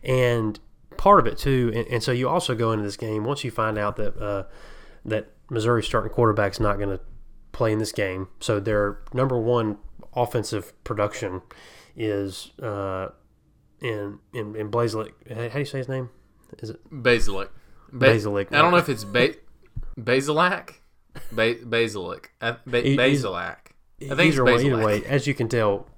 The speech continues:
Speaker 1: we don't care. And he didn't play in this game, and so he
Speaker 2: Well,
Speaker 1: was
Speaker 2: give him,
Speaker 1: meaningless.
Speaker 2: give him a little credit. He is, he is a pretty solid quarterback. I'll give him that. And he's a, he's a gunslinger kind of guy.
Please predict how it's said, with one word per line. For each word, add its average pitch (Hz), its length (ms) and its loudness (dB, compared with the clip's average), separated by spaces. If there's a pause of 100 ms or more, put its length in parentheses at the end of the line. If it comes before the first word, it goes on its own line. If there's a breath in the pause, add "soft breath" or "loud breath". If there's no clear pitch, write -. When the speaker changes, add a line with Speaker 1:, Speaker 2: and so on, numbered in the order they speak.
(120)
Speaker 1:
we 131 160 0
don't 107 200 -2
care. 95 300 -6 (500 loud breath)
And 110 460 2
he 131 80 2
didn't 117 200 0
play 123 200 2
in 113 80 -2
this 107 160 -6
game, 98 380 -4 (100)
and 107 160 -6
so 104 460 -2 (100)
he 120 100 -6
Speaker 2:
Well, 185 200 4
Speaker 1:
was 170 120 -4
Speaker 2:
give 110 80 0
him, 123 80 4
Speaker 1:
meaningless. 247 280 4
Speaker 2:
give 220 120 2
him 196 60 2
a 147 40 2
little 104 220 -4
credit. 101 320 -2
He 131 120 2
is, 139 140 0
he 117 200 -4
is 120 100 -2
a 101 60 -10
pretty 98 200 -10
solid 104 380 -2
quarterback. 98 640 -4
I'll 110 200 0
give 98 180 -6
him 90 120 -16
that. 95 400 -6
And 113 160 -8
he's 135 220 0
a, 113 40 0 (120)
he's 139 160 -4
a 127 60 -2
gunslinger 113 680 -4
kind 95 180 -8
of 90 60 -14
guy. 92 380 -8